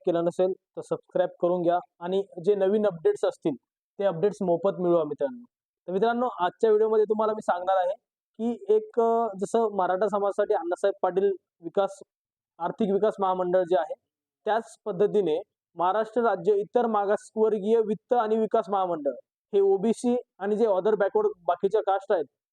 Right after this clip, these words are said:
त्यांच्यासाठी हे एक महामंडळ आहे मित्रांनो. आपल्याला YouTube-वरती स-, ते सॉरी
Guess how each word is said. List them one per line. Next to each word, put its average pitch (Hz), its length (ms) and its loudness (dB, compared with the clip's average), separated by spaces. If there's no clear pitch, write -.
त्यांच्यासाठी 196 440 0
हे 214 80 2
एक 214 100 -2
महामंडळ 185 420 0
आहे 185 180 2
मित्रांनो. 165 380 -4
आपल्याला 208 280 2
YouTube-वरती 226 560 0
स-, 165 300 -4
ते 175 100 2
सॉरी 180 180 0